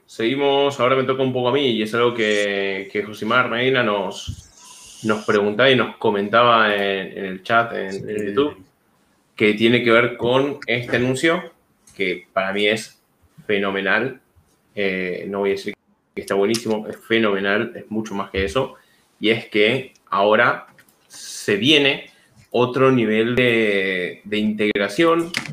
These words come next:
Speaker 1: entre Teams y Dynamics trescientos sesenta y cinco,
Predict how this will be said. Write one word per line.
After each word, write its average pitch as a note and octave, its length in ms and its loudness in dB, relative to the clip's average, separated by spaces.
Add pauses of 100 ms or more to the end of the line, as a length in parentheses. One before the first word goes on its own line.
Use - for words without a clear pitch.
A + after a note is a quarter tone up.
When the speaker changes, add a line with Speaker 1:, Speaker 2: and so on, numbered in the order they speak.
Speaker 1:
entre G2+ 500 -4
Teams C3 500 -2 (200)
y A2 80 2
Dynamics A2 420 0
trescientos G#2+ 180 -2
sesenta G#2 180 -2
y - 20 2
cinco, - 300 -4